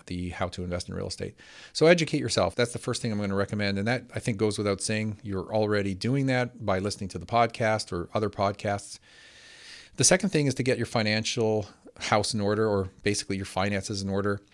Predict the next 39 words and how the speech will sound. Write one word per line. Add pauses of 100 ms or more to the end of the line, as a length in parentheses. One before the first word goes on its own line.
And
I'm
gonna
break
that
down
into
two
categories,
cash
and
credit. (500)
You
really
need
these
two
key
things
in
order
to (120)
begin
and
continue
investing.
You
need (220)
good
credit. (120)
Doesn't
have
to
be
stellar
credit,
but
good
credit.